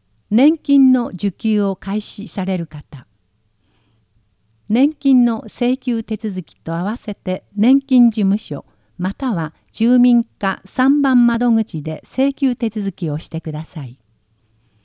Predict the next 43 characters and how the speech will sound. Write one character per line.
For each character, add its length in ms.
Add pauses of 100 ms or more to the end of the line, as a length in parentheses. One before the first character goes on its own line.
(960)
日 140
本 340
年 240
金 240
機 160
構 260
や 320
厚 200
生 280
労 220
働 280
省、 300 (680)
町 340
役 240
場 160
を 120
装 340
っ 60 (200)
た 220
不 120
審 320
な 140
電 300
話 120
や 240
案 280
内 220
に 300
注 220
意 80
し 100
て 120
く 100
だ 120
さ 180
い。 140 (1600)
日 160
本 280
年 240
金 260
機 140
構 280
や 300